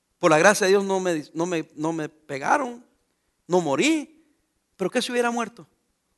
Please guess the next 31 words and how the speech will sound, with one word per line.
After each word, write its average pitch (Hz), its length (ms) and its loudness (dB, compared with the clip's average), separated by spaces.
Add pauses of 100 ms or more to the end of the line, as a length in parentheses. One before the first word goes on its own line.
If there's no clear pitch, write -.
(2250)
Hubiera 196 220 -6
ido 240 100 -6
directamente 202 540 -10
al 160 60 -14
infierno. 180 360 -20 (920)
Y 175 120 -8
mi 170 80 -4
amigo, 240 360 -6 (920)
bien, 180 220 -2
gracias, 196 340 2
porque 165 200 -8
él 196 100 -6
decidió 220 600 2
que - 140 0
yo 453 580 6
no 214 120 6
iba 190 140 10
a 185 40 2
creer. 175 640 6 (1000)
¿De 160 140 0
quién 277 160 2
está 294 260 6
decidiendo 254 400 0
usted 240 200 0
que 240 80 0
esa 220 180 0
persona 202 320 -2
no 202 120 -4
va 196 100 0
a 190 40 -8
creer? 175 420 -8